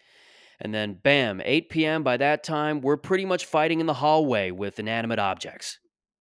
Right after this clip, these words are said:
Just sword fighting with little miniature candy canes. My youngest sister is gonna take the mini Santa Claus just right over her back, like fucking WrestleMania five.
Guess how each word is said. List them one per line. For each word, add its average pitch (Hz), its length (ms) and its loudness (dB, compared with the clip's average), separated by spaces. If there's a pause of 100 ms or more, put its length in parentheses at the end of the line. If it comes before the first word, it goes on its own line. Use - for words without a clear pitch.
(760)
Just - 220 -10
sword 113 280 -4
fighting 113 300 -2
with 107 140 -8
little 110 120 -6
miniature 107 400 -8
candy 156 360 -4
canes. 147 500 -2 (3000)
My 101 120 -2
youngest 107 360 -2
sister 120 300 -4
is 104 100 -6
gonna 107 140 -8
take 113 240 -6
the 110 60 -6
mini 113 260 -4
Santa 135 320 -2
Claus 131 320 -2
just 104 140 -10
right 123 200 -2
over 120 220 -2
her 110 100 -6
back, 104 480 -6 (540)
like - 140 -20
fucking 107 340 -6
WrestleMania 113 680 -4
five. 98 480 -2